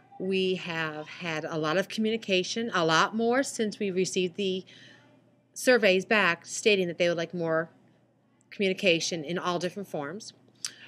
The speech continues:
The parents have been very supportive with everything that I expect in the classroom. They have become more knowledgeable with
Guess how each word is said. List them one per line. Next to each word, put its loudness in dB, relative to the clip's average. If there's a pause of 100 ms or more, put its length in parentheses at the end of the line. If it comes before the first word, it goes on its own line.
(640)
The 2
parents 2
have 0
been -2 (680)
very 8
supportive 0
with -2
everything -2
that -2
I 2
expect -2
in -4
the -4
classroom. -6 (340)
They 6
have 6
become -2
more 0
knowledgeable 2
with 0